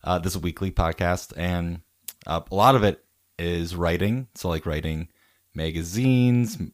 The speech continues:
writing articles, um, helping different executives with, like, interviews, whatever, what have you.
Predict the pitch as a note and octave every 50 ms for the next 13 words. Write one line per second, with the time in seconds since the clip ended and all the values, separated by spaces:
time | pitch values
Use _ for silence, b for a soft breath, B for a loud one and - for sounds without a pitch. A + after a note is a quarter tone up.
0 | _ - E2+ D#2 D2 D#2+ D#2 - E2 A2+ A#2+ A2 A2+ - - A2+ A2 A2 G#2 G#2
1 | G#2 G2+ F#2+ - - - - E2 E2+ D#2+ D#2 D#2+ D#2+ - - F2+ E2+ - - E2+
2 | E2 E2 E2+ - b b b b b b b b - - D#3 - C3 B2+ A2 F#2
3 | G#2+ G2 F#2 - - F#2+ F#2+ F#2+ F#2 F2+ F2 - E2+ D#2+ - - C#2+ D2 - -
4 | - _ A2 A#2+ B2 A2+ G2 A2 A2 G#2+ G#2+ G#2 F#2 - - G2+ F#2 F#2 F2+ F2
5 | F2+ F2+ F2 E2 F2 E2 F2 F#2 E2+ E2 F2 F2+ F2 F2